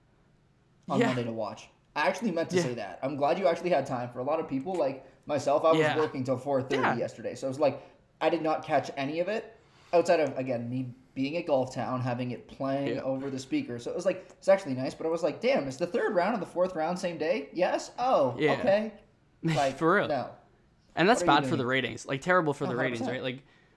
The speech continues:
Speaker 2: we expect the P G A Tour, like, this is one of their prized
Speaker 1: Finish on a Monday.
Speaker 2: possessions. A
Speaker 1: Oh, you
Speaker 2: t-, a
Speaker 1: dumbass.
Speaker 2: twenty million dollar purse is by far the highest on tour. You need to make up the money and the revenue <laughs> streams to get there, and they lost fans, fans in attendance. Well, obviously, 'cause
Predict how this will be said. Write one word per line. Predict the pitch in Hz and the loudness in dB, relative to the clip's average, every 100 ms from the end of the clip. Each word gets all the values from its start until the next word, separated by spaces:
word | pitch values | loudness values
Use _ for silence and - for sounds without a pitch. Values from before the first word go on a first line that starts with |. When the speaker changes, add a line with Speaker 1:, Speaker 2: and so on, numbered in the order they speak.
| - | 4
Speaker 2:
we | 156 | 6
expect | 160 - 147 | 6 4 0
the | 139 | -2
P | 156 143 | -2 2
G | 143 | 2
A | 135 | 2
Tour, | 156 139 127 | 2 2 2
like, | 123 123 - 139 135 | 0 -2 -4 -4 -2
this | 151 156 | 0 2
is | 139 135 | 0 -2
one | 135 139 | 0 0
of | 123 | 2
their | 120 | -2
prized | - 285 254 240 | 2 4 6 6
Speaker 1:
Finish | |
on | 226 | 8
a | 208 | 10
Monday. | 143 | 8
Speaker 2:
possessions. | - 120 110 - - - - - | 6 0 -4 -10 -20 -20 -12 -10
A | |
Speaker 1:
Oh, | - _ - | -10 _ -14
you | |
Speaker 2:
t-, | 120 - | -8 0
a | 139 | 0
Speaker 1:
dumbass. | 139 120 | 0 -4
Speaker 2:
twenty | 113 190 202 202 | 2 6 8 8
million | 190 180 165 | 8 6 6
dollar | 143 131 | 6 4
purse | 120 196 139 123 | 2 2 2 0
is | 147 135 | -4 2
by | 156 | 2
far | 156 151 147 | 4 2 4
the | 135 | 2
highest | 143 131 127 - | 2 0 0 -4
on | 113 | -6
tour. | - 214 143 127 | -2 2 2 0
You | 139 143 | 2 4
need | 156 139 | 4 4
to | 139 | 2
make | 131 127 | 2 0
up | 127 - | -2 0
the | |
money | 123 147 135 131 - - - | 2 4 4 0 -4 -16 -8
and | 117 120 | 0 0
the | 117 | 4
revenue | 160 170 160 | 4 8 6
<laughs> | 151 | 6
streams | 170 147 151 | 4 2 2
to | |
get | 147 160 160 | 2 2 4
there, | 127 127 | 2 2
and | 127 135 | 2 2
they | 143 | 2
lost | 139 127 123 - - - | 4 2 0 -6 -14 -4
fans, | - 165 165 165 - | 2 4 6 2 0
fans | - 156 160 | 0 4 4
in | 156 | 4
attendance. | 151 160 156 147 - | 2 2 2 0 0
Well, | 131 | 2
obviously, | 139 135 - 131 | 2 0 -2 -4
'cause | 135 123 | -2 -4